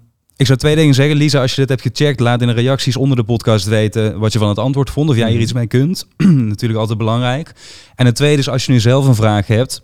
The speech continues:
Speaker 1: laat hem ook weten in de reacties hieronder of op onze Instagram, at skybox N L. Want dan kun je in de volgende aflevering weer, eh,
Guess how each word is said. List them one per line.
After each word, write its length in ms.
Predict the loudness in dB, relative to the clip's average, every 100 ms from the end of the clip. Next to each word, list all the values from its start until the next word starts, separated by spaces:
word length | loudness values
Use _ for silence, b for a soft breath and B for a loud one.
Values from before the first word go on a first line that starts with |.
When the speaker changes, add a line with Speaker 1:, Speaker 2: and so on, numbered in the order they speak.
| _
Speaker 1:
laat 200 | -2 0
hem 100 | 2
ook 200 | 2 0
weten 280 | 0 0 0
in 60 |
de 60 | 0
reacties 300 | 0 -2 -2
hieronder 440 | 0 0 0 -2 -4
of 180 | -4 -2
op 80 | -2
onze 220 | -2 -2
Instagram, 600 | -2 -2 -2 -2 -2 -6 -8
at 180 | -8 -6
skybox 420 | -6 -4 -4 -2
N 160 | -2 -2
L. 200 | -6 -10 b b b
Want 140 | -6 -4
dan 100 | 0
kun 80 | 0
je 40 |
in 60 | 0
de 60 | 0
volgende 240 | 0 0
aflevering 440 | -2 -2 -2 -2
weer, 300 | -2 -2 -2
eh, 300 | -2 0 -2